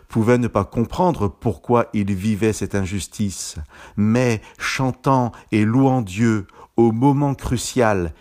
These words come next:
il a su pourquoi il était là, au cœur de la nuit et de la prison, et il a pu le crier d'une voix forte, « Ne te fais pas de mal. » Il était devenu une bénédiction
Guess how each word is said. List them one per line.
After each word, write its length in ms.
il 180
a 80
su 320
pourquoi 720
il 160
était 280
là, 320
au 120
cœur 400
de 120
la 180
nuit 460
et 100
de 140
la 120
prison, 640
et 240
il 140
a 80
pu 260
le 120
crier 580
d'une 220
voix 180
forte, « 520
Ne 220
te 180
fais 220
pas 220
de 100
mal. » 560
Il 120
était 240
devenu 600
une 220
bénédiction 840